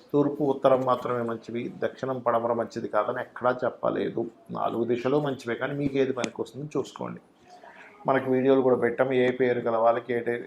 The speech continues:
ఏ డైరెక్షన్ కలిసి వస్తుంది అనేది దాని పరంగా మీరు చూసుకోవచ్చు. అలాగే మరొక్క విషయం ఏంటంటే ఇక్కడ సంతానానికి అయితే పంచమం మీద ఈ ట్రాన్సిట్ ఉండాలి, రుణము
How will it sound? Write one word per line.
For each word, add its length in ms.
ఏ 80
డైరెక్షన్ 480
కలిసి 260
వస్తుంది 300
అనేది 240
దాని 200
పరంగా 280
మీరు 160
చూసుకోవచ్చు. 580
అలాగే 380
మరొక్క 360
విషయం 300
ఏంటంటే 380
ఇక్కడ 260
సంతానానికి 800
అయితే 220
పంచమం 400
మీద 160
ఈ 140
ట్రాన్సిట్ 460
ఉండాలి, 360
రుణము 320